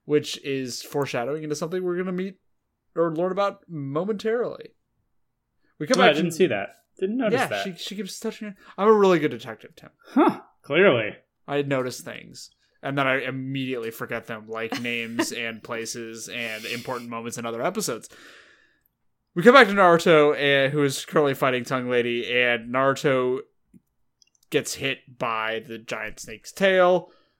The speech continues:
Speaker 1: fall, starts falling, his eyes open, and guess what, guys? It's s-, s-, Fox Spirit time again. Spirit Fox? Nine-tailed
Speaker 3: Nine
Speaker 1: Spirit?
Speaker 3: Tails.
Speaker 2: Demon Fox.
Speaker 1: Demon
Speaker 2: Demon
Speaker 1: Fox.
Speaker 2: Fox Spirit.
Speaker 3: You can just
Speaker 1: Demon
Speaker 3: call
Speaker 1: Fox
Speaker 3: him a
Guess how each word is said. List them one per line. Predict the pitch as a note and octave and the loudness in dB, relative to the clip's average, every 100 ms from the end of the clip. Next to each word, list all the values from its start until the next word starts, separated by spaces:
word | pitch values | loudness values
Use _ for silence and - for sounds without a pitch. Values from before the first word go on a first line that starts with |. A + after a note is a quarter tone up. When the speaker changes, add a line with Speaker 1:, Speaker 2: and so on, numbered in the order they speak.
| _ - _ | _ -20 _
Speaker 1:
fall, | - - D3 C#3+ C#3+ C#3 | -18 -2 4 6 6 2
starts | C3 C3+ A#2+ | -2 -4 -4
falling, | - F3 D#3+ D#3 D#3 D3+ D#3 - _ _ _ _ _ _ | 0 4 6 8 6 4 -4 -16 _ _ _ _ _ _
his | D#3+ C#3+ | -6 -2
eyes | C3+ C3+ C3 | 2 2 2
open, | C3 B2 B2+ B2 A#2+ | 0 0 -2 -2 -2
and | A#2 A#2+ A#2 B2+ C3+ | -2 -2 -4 -6 -4
guess | C3 | -4
what, | C3+ A#2 | -4 -4
guys? | A2+ A#2 A2+ | -4 -4 -8
It's | G#2+ - - - _ - | -10 -10 -12 -14 _ -16
s-, | - - G3+ _ _ | -14 -14 -16 _ _
s-, | - - | -14 -14
Fox | - C3 B2 - | -8 -6 -4 -6
Spirit | - A#2 - | -6 -8 -8
time | A#2+ A2 A2 | -12 -14 -14
again. | A2+ A2+ | -16 -16
Spirit | A2+ - C#3 | -16 -10 -10
Fox? | - D#4+ F4 - - _ - | -8 -8 -8 -14 -18 _ -16
Nine-tailed | C#3 D3 D3+ - - E3+ D#3+ D#3 - | -10 -10 -10 -14 -14 -6 -6 -8 -10
Speaker 3:
Nine | F3+ D#3+ | -10 -8
Speaker 1:
Spirit? | D#3+ B2+ | -8 -8
Speaker 3:
Tails. | D3+ | -2
Speaker 2:
Demon | D#3 C#3 A2+ F#2 | 2 2 2 -6
Fox. | F2+ F2+ - - _ _ - | -16 -18 -18 -20 _ _ -12
Speaker 1:
Demon | D3+ C#3+ | -8 4
Speaker 2:
Demon | D#3+ D#3 C#3+ | 6 6 4
Speaker 1:
Fox. | |
Speaker 2:
Fox | C#3 A#2 - | 2 2 2
Spirit. | - A2+ F#2 G2 _ _ _ - | -4 -4 -8 -10 _ _ _ -12
Speaker 3:
You | A#3 | -12
can | C#4 | -10
just | C4 D3 | -8 -6
Speaker 1:
Demon | C#3 | -4
Speaker 3:
call | D#3+ | -4
Speaker 1:
Fox | |
Speaker 3:
him | |
a | D3+ | -6